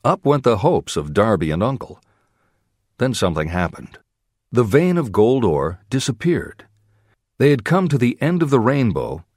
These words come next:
and the pot of gold was no longer there. They drilled on, desperately trying to pick up the vein again, all to no avail. Finally, they decided to quit. They sold the machinery to a junk man for a few hundred dollars and took the train back home.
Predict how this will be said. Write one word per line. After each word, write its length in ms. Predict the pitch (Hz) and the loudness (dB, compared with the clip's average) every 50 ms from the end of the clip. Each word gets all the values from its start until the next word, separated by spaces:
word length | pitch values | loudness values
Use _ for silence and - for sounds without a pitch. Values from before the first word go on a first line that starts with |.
| _ | _
and 120 | - 101 87 | -2 0 0
the 60 | 92 | 0
pot 300 | 78 - 110 120 151 165 | 0 0 -2 0 0 0
of 100 | 160 123 | -2 -2
gold 340 | 95 98 82 78 82 95 98 | 0 -2 0 0 0 -2 -2
was 200 | 98 104 95 101 | -2 -4 -4 -2
no 180 | 110 117 127 | -2 0 0
longer 380 | 123 110 95 87 87 82 90 92 | 2 2 2 2 2 0 0 2
there. 420 | 87 110 104 - - - - - _ _ _ _ _ _ _ _ _ _ _ _ _ - | 2 2 2 0 -2 -8 -12 -16 _ _ _ _ _ _ _ _ _ _ _ _ _ 0
They 160 | - 135 139 120 | 2 2 2 2
drilled 380 | 92 107 131 143 135 123 107 | 2 2 4 4 4 4 4
on, 440 | 120 117 107 95 82 78 76 69 69 | 4 4 4 2 0 -2 -2 -4 -2
desperately 600 | 78 113 135 139 - - 113 104 85 90 92 90 | 0 0 0 0 -2 0 0 0 2 0 0 0
trying 260 | - 113 107 101 101 | 2 0 0 2 0
to 80 | 90 92 | -2 -2
pick 260 | - 117 117 113 - | -2 -2 -2 0 0
up 140 | 117 107 95 | 0 0 0
the 100 | - 92 | -2 0
vein 300 | 76 90 113 117 113 98 | 2 2 2 2 2 0
again, 500 | 87 80 80 76 69 67 69 73 76 78 _ _ _ | 0 0 -2 -4 -4 -4 -6 -6 -8 -10 _ _ _
all 200 | - 101 101 101 | -2 0 0 0
to 100 | 90 104 | 2 0
no 180 | 90 85 76 69 | 0 0 0 0
avail. 420 | 69 69 98 98 82 - - - - _ _ _ _ _ _ _ _ _ _ _ _ _ | 0 0 0 0 0 -2 -8 -14 -18 _ _ _ _ _ _ _ _ _ _ _ _ _
Finally, 540 | - - 285 208 113 78 62 57 57 85 - _ _ _ _ _ _ - | -2 -2 0 0 0 -4 -4 -8 -12 -14 -18 _ _ _ _ _ _ -6
they 80 | 92 | -2
decided 460 | 87 110 113 - - 69 71 71 73 | -2 0 0 0 0 -2 -2 -4 -6
to 80 | - 120 | -6 -6
quit. 380 | - - - - - - - - _ _ _ _ _ _ _ _ _ _ _ _ _ _ _ _ _ _ _ _ _ _ _ _ _ _ | -6 -4 -6 -6 -6 -8 -20 -20 _ _ _ _ _ _ _ _ _ _ _ _ _ _ _ _ _ _ _ _ _ _ _ _ _ _
They 140 | - 87 95 | -2 -2 -2
sold 300 | 90 - 123 135 147 135 | 0 2 2 2 2 4
the 80 | 131 127 | 2 2
machinery 580 | 123 117 - - 117 113 107 107 107 107 104 | 2 2 -2 -2 -2 0 0 2 2 0 0
to 160 | 101 - 110 107 | 0 0 0 0
a 40 | |
junk 360 | 98 82 - 101 95 90 - - | 0 2 0 0 0 0 -4 -6
man 240 | 60 64 71 78 | -8 -6 -6 -6
for 180 | 80 - 92 95 | -2 0 2 0
a 60 | 87 | 0
few 260 | - - 104 113 110 | 2 0 0 2 2
hundred 300 | 98 104 110 104 110 107 | 2 0 0 0 0 0
dollars 480 | 87 90 76 67 64 69 78 85 87 - | 0 0 0 -2 -2 -4 -4 -4 -6 -6
and 140 | - 104 101 | -6 -4 -4
took 160 | - 120 - | -4 -4 -4
the 100 | - 117 | -4 -6
train 380 | 101 - - 104 98 98 104 101 | -4 -2 -2 0 0 0 0 0
back 280 | 82 80 80 85 90 - | 0 0 0 -2 -2 -2
home. 320 | 95 87 73 69 - - | -4 -4 -4 -6 -12 -18